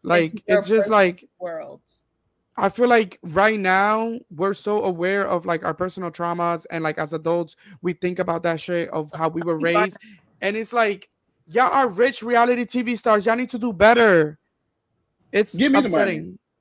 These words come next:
Speaker 1: It's upsetting. It's
Speaker 2: I'll
Speaker 1: upsetting.
Speaker 2: come watch
Speaker 4: You
Speaker 2: the
Speaker 4: don't want it.
Speaker 2: kids.
Speaker 3: Well, listen, bring me on. I'll watch them too. I mean,
Speaker 4: Well,
Speaker 3: they ain't gonna be
Speaker 4: speaking
Speaker 3: that
Speaker 4: of
Speaker 3: stuff y'all be cooking them. I mean, they gonna have fried chicken and stuff, but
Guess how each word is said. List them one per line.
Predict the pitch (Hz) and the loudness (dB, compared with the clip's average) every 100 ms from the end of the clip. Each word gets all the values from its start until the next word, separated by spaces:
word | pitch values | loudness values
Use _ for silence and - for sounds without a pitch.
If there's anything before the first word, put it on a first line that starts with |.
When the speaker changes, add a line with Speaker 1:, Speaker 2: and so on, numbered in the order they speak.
| _ | _
Speaker 1:
It's | 196 208 | -12 -10
upsetting. | 214 202 240 226 185 170 _ _ _ - | -12 -12 -12 -12 -16 -20 _ _ _ -14
It's | 185 180 | -10 -4
Speaker 2:
I'll | 240 | -4
Speaker 1:
upsetting. | 339 302 | -4 -2
Speaker 2:
come | |
watch | 254 233 | 0 0
Speaker 4:
You | 190 | -2
Speaker 2:
the | |
Speaker 4:
don't | 180 | -8
want | 220 | -10
it. | 233 220 | -8 -8
Speaker 2:
kids. | 226 - _ _ _ _ _ _ _ - | -10 -20 _ _ _ _ _ _ _ -8
Speaker 3:
Well, | 403 415 | -4 -2
listen, | 285 247 214 165 - _ _ _ - | -2 -4 -14 -14 -16 _ _ _ -18
bring | 214 339 508 | -4 -4 -2
me | 311 | 0
on. | 208 175 | 0 2
I'll | 208 415 | 2 0
watch | 202 196 - | -4 -8 -8
them | 170 | -18
too. | - 160 - _ _ _ _ _ _ - | -20 -20 -20 _ _ _ _ _ _ -14
I | |
mean, | 233 233 226 | -10 -6 0
Speaker 4:
Well, | 262 | 0
Speaker 3:
they | |
ain't | 254 | 0
gonna | 240 | -2
be | 277 | -2
Speaker 4:
speaking | 240 | 2
Speaker 3:
that | 202 | 2
Speaker 4:
of | 175 | 2
Speaker 3:
stuff | - - - | -4 -12 -4
y'all | 180 | -4
be | 175 | -4
cooking | 175 214 - 170 | -10 -12 -12 -14
them. | 175 180 | -16 -16
I | 180 | -18
mean, | 175 170 175 | -18 -20 -20
they | 196 | -16
gonna | 190 208 | -14 -12
have | 180 - | -12 -10
fried | 196 180 170 | -6 -6 -6
chicken | - 233 - 156 | -12 -14 -14 -20
and | 147 | -20
stuff, | - 165 _ | -20 -20 _
but | 151 139 | -18 -18